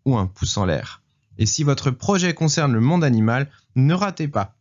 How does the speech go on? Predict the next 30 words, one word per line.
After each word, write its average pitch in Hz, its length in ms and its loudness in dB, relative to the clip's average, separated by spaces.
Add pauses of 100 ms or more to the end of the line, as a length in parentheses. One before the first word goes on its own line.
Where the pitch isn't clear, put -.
mon 156 240 2
programme 120 480 0
de 143 200 0
sept 151 240 -2
jours 98 300 -4
totalement 180 480 -2
gratuit 104 400 -2
sur - 160 -4
la 92 140 0
pédagogie 127 880 -2
et 110 100 -2
la 107 120 0
médiation 131 680 0
avec 117 220 -2
les 117 140 0
animaux. 104 360 0 (480)
Vous 123 140 2
allez 196 180 2
y 147 60 0
découvrir 170 540 -2
de 139 120 0
nombreux 165 440 2
témoignages 117 540 0
de 101 80 -2
personnes 139 540 -2
qui 135 100 -10
ont 127 100 0
franchi 202 460 -2
le 131 160 -2
pas 110 220 -4